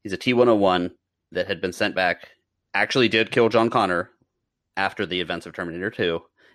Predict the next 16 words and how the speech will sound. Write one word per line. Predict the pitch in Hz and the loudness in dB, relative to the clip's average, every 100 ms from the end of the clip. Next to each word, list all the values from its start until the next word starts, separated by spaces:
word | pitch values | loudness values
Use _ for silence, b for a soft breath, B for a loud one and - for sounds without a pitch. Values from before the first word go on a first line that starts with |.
| b | b
and | 101 | -4
then | 92 | -4
just | 87 - | -4 -6
basically | - 90 87 87 | -4 -2 -4 -6
walked | 85 85 - | -2 -2 0
off | 85 82 | -4 -4
into | 78 78 | -8 -8
the | 76 | -8
ocean | 78 71 69 | -8 -10 -12
and | 65 87 - _ _ _ _ - | -12 -12 -16 _ _ _ _ -10
went | 85 78 - | -6 -6 -10
living | - 95 85 80 | -6 -2 -2 -2
in | 80 | -6
the | 80 | -8
woods | 76 78 | -10 -12
somewhere. | 80 67 - | -10 -10 -10